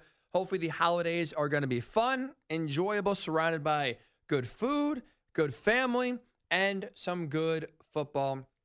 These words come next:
So happy early Thanksgiving. And a reminder, if you miss any part of the show, don't worry. Check out the Hick at Night podcast, Night spelled N I T E. That is where you can get caught up on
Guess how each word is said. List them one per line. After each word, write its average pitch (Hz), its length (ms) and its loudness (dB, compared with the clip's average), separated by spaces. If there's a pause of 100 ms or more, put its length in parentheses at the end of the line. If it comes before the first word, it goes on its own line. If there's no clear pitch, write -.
(720)
So - 60 -6
happy 180 260 6
early 175 200 2
Thanksgiving. 175 680 0 (300)
And 175 120 2
a 214 40 4
reminder, 233 400 2
if 147 100 -10
you 180 40 -6
miss 185 180 -4 (100)
any 254 280 -2
part 220 320 -2
of 180 40 -4
the 180 80 0
show, 185 240 0
don't 185 260 2
worry. 156 340 0 (320)
Check 220 240 0
out 190 240 2
the 165 160 -4
Hick 233 440 -4 (120)
at 180 240 4
Night 160 420 0
podcast, 220 800 0 (300)
Night 165 260 4
spelled 151 400 -2 (100)
N 147 260 -2
I 131 240 2
T 127 220 -6
E. 208 420 -2 (640)
That 202 200 2
is 185 100 -4
where 196 100 -2
you 196 60 -2
can 185 80 -6
get 185 140 -6
caught 190 240 0
up 190 160 -6
on 180 200 -2